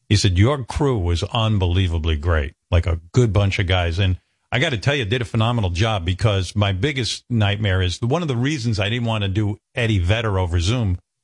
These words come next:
because if he picked up a guitar and played, I was like, "Ah, it's not gonna sound that good." I don't know how the guys did it, but that sounded unbelievable.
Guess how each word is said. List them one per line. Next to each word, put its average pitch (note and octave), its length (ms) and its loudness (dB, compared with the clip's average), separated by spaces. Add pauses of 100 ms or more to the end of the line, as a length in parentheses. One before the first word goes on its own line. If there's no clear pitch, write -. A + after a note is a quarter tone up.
(380)
because B2+ 320 0
if - 60 -10
he C3 100 0
picked - 240 -4
up - 120 -4
a A#2 40 -2
guitar A2+ 360 0
and G2+ 100 -2
played, B2+ 260 -2
I G#2+ 40 0
was F#2+ 160 -2
like, - 160 -2
"Ah, A#2+ 140 0
it's - 120 -6
not A2 120 -2
gonna F#2+ 120 -2
sound C3 280 -2
that G2 100 -2
good." F#2 120 0
I A2 100 0
don't E3 100 -2
know C3 80 0
how A#2+ 80 -2
the G#2 100 -2
guys F#2+ 280 -2
did A2+ 180 0
it, D2+ 160 -2 (580)
but E2 360 2
that B2 280 -2
sounded F#2 520 -2
unbelievable. G2 1000 0